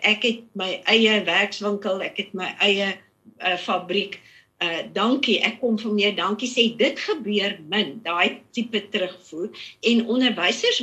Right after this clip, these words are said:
word gemeet aan die akademiese prestasie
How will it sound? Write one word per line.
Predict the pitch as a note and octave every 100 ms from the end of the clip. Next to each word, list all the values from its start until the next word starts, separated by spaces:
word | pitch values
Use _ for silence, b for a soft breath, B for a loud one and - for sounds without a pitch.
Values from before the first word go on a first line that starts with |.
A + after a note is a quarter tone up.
| F3+
word | G3+ C#4+ -
gemeet | - C#4+ F3 E3+ F#3+ - _ _ _ G#3
aan | G#3 F#3+
die | G3+ -
akademiese | A3 G#3+ - - G#3+ C4 D4 D4 B3 A3
prestasie | G3 E3+ E3 - - D3 - - -